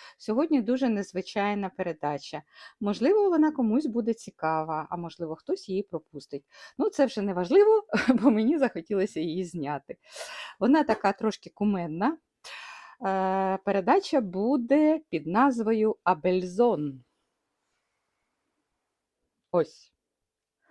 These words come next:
Шкірки від апельсину. І що ми з ним робимо? І як взагалі почали це робити? Е, дуже така, як на мене, цікава і кумедна історія.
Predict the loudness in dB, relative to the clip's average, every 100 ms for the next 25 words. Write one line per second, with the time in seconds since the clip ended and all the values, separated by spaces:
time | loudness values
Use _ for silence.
0 | _ _ _ _ -20 -4 -2 -2 -6 -14
1 | -14 _ -14 -6 -6 -6 _ -2 -2 -2
2 | -8 -12 -8 -6 -4 -6 -8 _ _ -20
3 | -20 -20 -16 0 0 2 0 2 4 4
4 | 0 0 2 2 4 4 4 0 -4 -6
5 | -8 _ _ -20 -20 _ 0 0 4 4
6 | 4 2 2 4 4 4 0 0 2 2
7 | 0 0 0 0 -2 -2 -4 -6 -10 -10
8 | _ _ -20 -20 -16 -4 0 0 0 0
9 | 2 -2 -4 -4 -2 -4 -4 -2 0 -2
10 | -4 -6 -2 -2 -2 -4 -6 -6 -6 -8
11 | -8 -8 -6 -6 -8